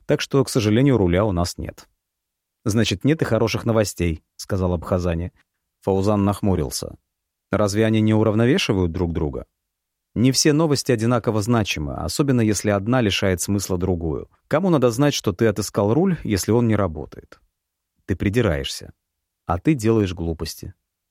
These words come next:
Сонь, скрестив руки на груди, наклонился к Тайши. "Однажды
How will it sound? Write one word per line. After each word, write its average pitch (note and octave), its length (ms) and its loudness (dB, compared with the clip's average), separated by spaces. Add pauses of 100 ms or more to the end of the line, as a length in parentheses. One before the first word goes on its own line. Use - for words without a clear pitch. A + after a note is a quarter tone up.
(180)
Сонь, C#3+ 340 2
скрестив G#2 500 0
руки A2 220 0
на G#2 100 2
груди, G#2+ 440 0
наклонился G2+ 640 -2
к - 60 -10
Тайши. E2+ 520 -4 (640)
"Однажды G2+ 580 -2